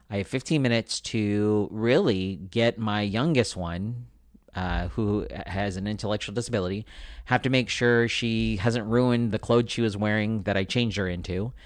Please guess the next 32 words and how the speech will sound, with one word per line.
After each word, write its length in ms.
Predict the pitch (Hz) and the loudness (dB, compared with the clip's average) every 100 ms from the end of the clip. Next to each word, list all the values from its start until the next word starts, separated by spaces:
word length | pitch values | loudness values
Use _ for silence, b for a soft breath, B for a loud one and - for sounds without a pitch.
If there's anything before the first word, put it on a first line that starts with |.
| B B B - | B B B -2
get 160 | 117 | 0
her 160 | 107 123 | 4 4
hair 300 | 90 117 113 | 4 2 2
combed, 640 | - 110 98 95 117 - - b b b b - | 0 -2 0 -2 -6 -10 -20 b b b b -10
um, 680 | 110 98 95 95 95 92 - 117 104 | -4 -2 -2 -4 -6 -8 -12 -14 -4
get 260 | 113 113 | -2 0
her 160 | 131 127 | 0 0
shoes 340 | - 120 101 | 2 2 0
on, 600 | 90 87 90 101 117 117 107 | -2 -2 -4 -4 -6 -10 -6
brush 320 | 113 110 - | 0 0 2
her 120 | 131 | 0
teeth, 540 | - 95 80 - - - b b b b | -2 -6 -6 -8 -14 -20 b b b b
get 140 | - 107 | -4 2
her 120 | 131 | 4
backpack 480 | 110 101 - 98 95 | 4 2 2 0 0
ready, 460 | 87 87 87 92 - _ _ _ _ _ _ - | -4 -4 -8 -10 -16 _ _ _ _ _ _ -10
and 500 | 113 107 104 101 90 | -4 -2 -2 -4 -6
literally 920 | 120 107 123 170 127 107 101 98 - - - - - - 107 | -4 2 4 6 4 2 0 -2 -6 -14 -20 -20 -20 -12 -4
be 160 | 117 | -2
done 220 | 110 127 | 0 2
by, 140 | 131 117 | 4 4
like, 160 | 107 | 2
ten 180 | - 117 | 0 -4
forty-five 580 | - 113 95 85 98 120 | 0 -2 -2 0 0 0
so 100 | 107 | 0
I 40 | |
can 80 | 101 | -2
go 120 | 92 | -2
back 260 | 78 87 107 | -2 -2 0
on 100 | 104 | -2
the 60 | 92 | -2
phones, 500 | 95 95 131 151 | -4 -2 -2 -6